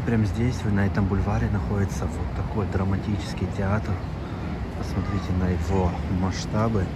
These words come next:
Вообще, как, ощущение, как будто я сейчас нахожусь не в Крыму. Выглядит здорово. И тут даже вот какие-то с-, премьеры есть. Интересно, а какие числа? Давайте глянем,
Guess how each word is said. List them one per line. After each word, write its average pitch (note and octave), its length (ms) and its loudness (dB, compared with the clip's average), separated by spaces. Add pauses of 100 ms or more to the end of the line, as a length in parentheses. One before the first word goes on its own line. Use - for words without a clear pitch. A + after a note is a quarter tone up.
(800)
Вообще, - 220 0
как, G2+ 240 0
ощущение, A#2+ 560 2
как G2 140 -4
будто A2 260 2
я G2 180 2
сейчас - 320 -4
нахожусь G2 460 -2
не G2+ 300 4
в F#2+ 100 -2
Крыму. G2 420 2 (1160)
Выглядит F#2+ 380 0 (160)
здорово. F2+ 460 0 (3250)
И - 160 -6
тут A2+ 80 -4
даже A2+ 240 0
вот G2+ 100 -2 (120)
какие-то A2 380 -2 (140)
с-, - 140 -6
премьеры G2 500 2
есть. F2+ 360 -2
Интересно, G2 460 0
а G2 40 2
какие F#2 280 -2
числа? - 320 -4
Давайте F#2 360 0
глянем, F2+ 340 -2